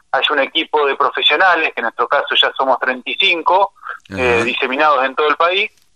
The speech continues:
Speaker 1: para, eh, estar, eh, capacitando en temas no solo de, de comerciales y de, de temas de mercados, sino también en temas empresariales, ya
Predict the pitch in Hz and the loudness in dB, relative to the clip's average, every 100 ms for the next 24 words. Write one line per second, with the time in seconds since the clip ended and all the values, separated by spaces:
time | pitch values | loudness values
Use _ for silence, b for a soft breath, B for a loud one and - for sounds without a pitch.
0 | _ _ _ - 156 170 180 180 - _ | _ _ _ 2 4 4 4 2 -4 _
1 | _ _ _ _ _ - 143 127 120 113 | _ _ _ _ _ -2 0 2 0 0
2 | 123 - 156 160 156 143 139 131 123 143 | -4 -2 2 4 4 4 2 0 0 0
3 | 143 143 151 151 180 190 175 175 170 151 | 0 0 0 0 0 2 0 2 2 2
4 | - 170 175 202 180 151 139 131 123 123 | 0 -2 0 2 2 2 2 2 2 0
5 | - 139 127 113 202 185 147 123 120 113 | 2 2 2 2 2 2 2 -2 0 0
6 | 110 117 143 139 120 123 127 151 180 160 | 0 -2 0 2 2 0 0 2 4 4
7 | 127 120 - _ B B B _ - 165 | 2 0 -6 _ B B B _ -4 0
8 | 175 180 202 160 180 165 139 127 156 180 | 2 2 0 2 2 2 0 0 2 2
9 | 135 123 | 2 -2